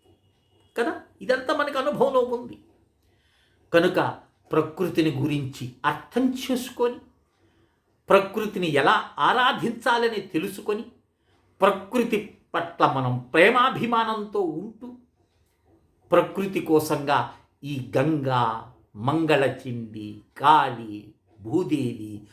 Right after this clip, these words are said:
తులసి, మానసాదేవి, లక్ష్మీదేవి, గాయత్రి, సరస్వతి, దుర్గా, రాధ వీరిని ఆరాధించటంలోనే ప్రకృతి ఆరాధన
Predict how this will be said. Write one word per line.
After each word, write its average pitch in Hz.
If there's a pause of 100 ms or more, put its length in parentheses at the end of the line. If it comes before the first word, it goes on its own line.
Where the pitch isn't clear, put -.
(320)
తులసి, 170 (1160)
మానసాదేవి, 120 (640)
లక్ష్మీదేవి, 131 (280)
గాయత్రి, 139 (920)
సరస్వతి, 117 (300)
దుర్గా, 127 (540)
రాధ 104 (840)
వీరిని 135 (120)
ఆరాధించటంలోనే 123 (420)
ప్రకృతి 320 (140)
ఆరాధన 143